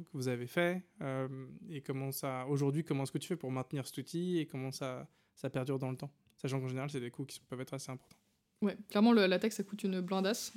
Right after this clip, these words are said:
Speaker 2: euh,
Speaker 1: Mm.
Speaker 2: c'est la vie. Après, nous, c'est partie de l'A D N du projet, ça fait partie aussi de notre capacité de changement d'échelle, parce que si on faisait que des guides papier, par exemple,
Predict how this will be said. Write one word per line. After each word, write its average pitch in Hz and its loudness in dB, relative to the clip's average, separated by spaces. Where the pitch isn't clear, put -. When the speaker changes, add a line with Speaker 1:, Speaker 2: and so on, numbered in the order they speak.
Speaker 2:
euh, 180 -2
Speaker 1:
Mm. 180 -4
Speaker 2:
c'est 175 -2
la 170 4
vie. 180 0
Après, - 4
nous, 240 12
c'est 226 6
partie 185 2
de 190 8
l'A 190 10
D 196 10
N 220 12
du 220 12
projet, 208 4
ça 226 -2
fait 180 -2
partie 175 -2
aussi 190 2
de 208 4
notre 175 -2
capacité 202 4
de 220 4
changement 196 4
d'échelle, 226 2
parce 170 -2
que 196 4
si 196 2
on 208 8
faisait 196 8
que - 6
des 214 10
guides 190 -2
papier, 170 2
par 175 0
exemple, 202 2